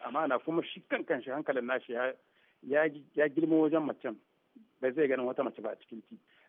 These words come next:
Mai Salman su wannan magunguna ba su da unhwani zuwa gaba. In ma na nasarance ne, kin ga suna da illa bisa zuciya. Idan mace ta zama kullum su ne take sha kayan ta yi jama'i da mijinta, za ta jin hawan jini ya yi sama, don suna sa tension, wasu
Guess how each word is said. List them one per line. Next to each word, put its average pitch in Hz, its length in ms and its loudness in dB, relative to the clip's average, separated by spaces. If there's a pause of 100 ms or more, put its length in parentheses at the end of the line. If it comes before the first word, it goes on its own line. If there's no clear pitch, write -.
Mai 123 200 2
Salman 175 340 4
su 208 60 0
wannan 175 220 6
magunguna 160 640 2 (460)
ba 139 260 0
su 151 60 -4
da 127 80 -12
unhwani 113 720 -4
zuwa 151 220 6
gaba. 139 360 2 (340)
In 180 180 -2
ma 175 120 2
na 180 100 4
nasarance 131 580 2
ne, 120 120 -2
kin 156 160 -4
ga 151 120 0
suna 160 160 0
da - 100 -4
illa 135 240 -2
bisa 123 220 -8
zuciya. 110 340 -14 (640)
Idan 170 220 -2
mace 151 160 -2
ta 156 120 2
zama 151 260 4 (560)
kullum 165 340 4
su 190 80 -6
ne 156 120 2
take 139 260 -4
sha 127 180 -2
kayan 123 240 -2
ta 131 100 -4
yi 127 60 0
jama'i 120 300 0
da 110 80 -4
mijinta, 117 420 -6 (500)
za 160 140 6
ta 156 140 4
jin 127 240 -2
hawan 156 300 4
jini 156 280 2
ya 156 140 8
yi 147 140 4
sama, 147 220 2 (160)
don 143 140 0 (100)
suna 180 240 0
sa 135 120 0
tension, 139 460 -6 (220)
wasu 175 200 -4